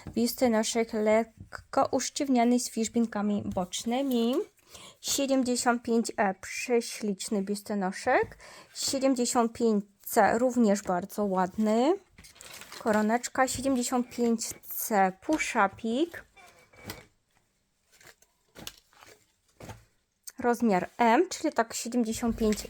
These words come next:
C D. Siedemdziesiąt pięć B, dość mocny push-up. Siedemdziesiąt pięć A. Top. Leciutko usztywniony.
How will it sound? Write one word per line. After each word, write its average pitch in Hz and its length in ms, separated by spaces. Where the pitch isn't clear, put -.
C 226 320
D. 196 300
Siedemdziesiąt 269 640
pięć 226 220
B, 214 160
dość 202 240
mocny 208 320
push-up. 339 380
Siedemdziesiąt 208 840
pięć 190 320
A. 247 320
Top. 240 260
Leciutko 254 720
usztywniony. 220 880